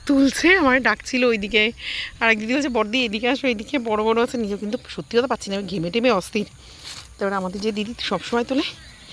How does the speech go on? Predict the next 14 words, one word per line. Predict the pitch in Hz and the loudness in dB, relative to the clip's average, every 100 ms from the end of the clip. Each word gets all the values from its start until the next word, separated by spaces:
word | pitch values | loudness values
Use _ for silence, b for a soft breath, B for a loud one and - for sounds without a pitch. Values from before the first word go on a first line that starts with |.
| B B | B B
দিদি | - 196 | -2 0
বলছে, | 196 240 | 0 2
"তোমার | 220 220 | 2 2
এত | 214 208 196 | 2 -2 -6
তোলা | 214 196 202 | -4 0 2
লাগবে | 208 214 | 2 0
না | |
বৌমা, | 202 202 208 | -2 -2 -2
তুমি | 214 214 | -2 -2
আমার | 196 | -2
এই | 208 | -2
বালতির | 185 175 185 - | -2 -2 -4 -6
থেকে | 208 208 202 190 | -4 -6 -8 -8
ওই | 185 180 175 | -4 -4 -6